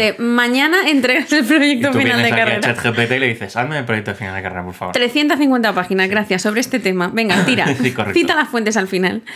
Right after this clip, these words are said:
Speaker 2: No, yo ahora le veo mucha, o sea, supongo que a nivel de grandes empresas y tal, pues tendrá también el mismo uso, pero yo creo, a nivel de, de como un desarrollador que, que le gustaría hacer sus cosas en casa, pues un poco lo que he dicho antes, puede ser de mucha ayuda en muchos campos en los que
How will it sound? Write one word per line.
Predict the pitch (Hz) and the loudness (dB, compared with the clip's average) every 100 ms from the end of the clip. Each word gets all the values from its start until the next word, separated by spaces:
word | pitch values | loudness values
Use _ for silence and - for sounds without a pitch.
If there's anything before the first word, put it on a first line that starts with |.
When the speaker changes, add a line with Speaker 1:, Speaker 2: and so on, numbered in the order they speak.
| - | -4
Speaker 2:
No, | 127 139 | 0 2
yo | 127 | 2
ahora | 120 156 | 2 0
le | |
veo | 135 | 0
mucha, | 120 117 - - - - | 0 -2 -6 -8 -14 -14
o | |
sea, | 101 92 | -6 -4
supongo | 92 95 95 | -4 -6 -4
que | 117 | -2
a | |
nivel | 107 101 101 | 0 0 0
de | 104 | 0
grandes | 104 101 | -2 -4
empresas | 104 98 104 101 | -8 -8 -8 -10
y | 98 | -10
tal, | 107 | -12
pues | 110 - | -12 -16
tendrá | 95 92 90 104 - - | -14 -8 -4 -4 -6 -12
también | - 101 101 | -12 -8 -8
el | 104 | -6
mismo | 101 101 101 95 | -8 -10 -10 -12
uso, | 92 90 | -14 -16
pero | 98 95 95 - _ _ _ - _ 117 | -12 -8 -8 -12 _ _ _ -20 _ -12
yo | 104 | -4
creo, | 113 101 | -2 0
a | 101 | -2
nivel | 98 101 101 | 0 0 0
de, | 117 | 0
de | 117 110 107 | 0 0 -2
como | 104 104 101 | -4 -6 -6
un | 101 | -6
desarrollador | 101 101 98 98 95 98 95 | -8 -6 -6 -6 -6 -6 -8
que, | 101 92 92 92 92 _ - _ _ - | -10 -10 -10 -12 -16 _ -20 _ _ -6
que | 107 | -2
le | |
gustaría | 104 101 107 104 104 | -2 -4 -4 -2 -2
hacer | 92 101 | -2 -6
sus | 90 101 95 | -6 -10 -10
cosas | - 98 98 | -10 -8 -8
en | 98 | -10
casa, | 92 98 151 | -8 -6 -6
pues | 123 101 | -6 -6
un | 98 | -8
poco | 95 104 | -6 -6
lo | 107 | -6
que | |
he | 95 | -6
dicho | 92 | -8
antes, | 92 95 92 | -8 -8 -10
puede | - 101 101 | -10 -8 -6
ser | 104 | -6
de | 104 | -6
mucha | 98 104 107 101 | -6 -6 -6 -6
ayuda | 92 95 117 | -4 -2 0
en | 120 | -2
muchos | 104 98 104 - | -4 -8 -10 -8
campos | 95 98 113 | -8 -6 -6
en | 107 | -6
los | 95 | -8
que | - 98 | -8 -10